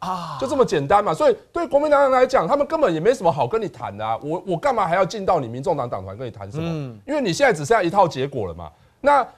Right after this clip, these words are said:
Speaker 2: 现在国民党反倒是要问他是说，“好，你到底八票会不会给韩国瑜？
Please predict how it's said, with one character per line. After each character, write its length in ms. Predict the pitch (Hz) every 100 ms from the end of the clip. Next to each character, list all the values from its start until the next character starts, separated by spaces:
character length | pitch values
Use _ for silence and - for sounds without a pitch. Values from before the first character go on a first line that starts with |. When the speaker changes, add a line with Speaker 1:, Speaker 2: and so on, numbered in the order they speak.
| _
Speaker 2:
现 160 | - 285
在 120 | 285
国 160 | 196 220
民 100 | 240
党 120 | 151
反 140 | 131
倒 140 | 127 175
是 100 | 170
要 80 | 160
问 220 | 180 139
他 220 | 139 127
是 100 | 131
说 280 | 123 107 107 _
，“好， 340 | - 170 160 139
你 100 | 151
到 160 | 220
底 60 | 156
八 280 | - 196 196
票 240 | 196 165
会 140 | 175
不 100 | 151
会 140 | 143 160
给 160 | -
韩 160 | 90 101
国 200 | 101
瑜？ 80 | 92